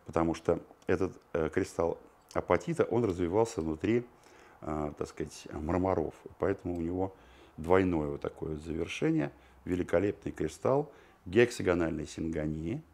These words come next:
Видите, если мы будем это смотреть сюда вот по оси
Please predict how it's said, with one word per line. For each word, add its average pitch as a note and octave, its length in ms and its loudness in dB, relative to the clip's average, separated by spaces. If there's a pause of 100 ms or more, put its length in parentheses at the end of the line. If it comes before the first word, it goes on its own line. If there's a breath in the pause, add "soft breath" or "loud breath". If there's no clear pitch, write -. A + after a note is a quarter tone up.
(280 soft breath)
Видите, G2+ 420 -2 (260)
если E2+ 200 -10
мы D#2+ 120 -2
будем D#2 220 -8
это - 140 -16
смотреть - 520 -8 (400 soft breath)
сюда D#2+ 240 -2
вот D2+ 180 -8 (240)
по D2+ 260 -4 (580 loud breath)
оси F2 480 -4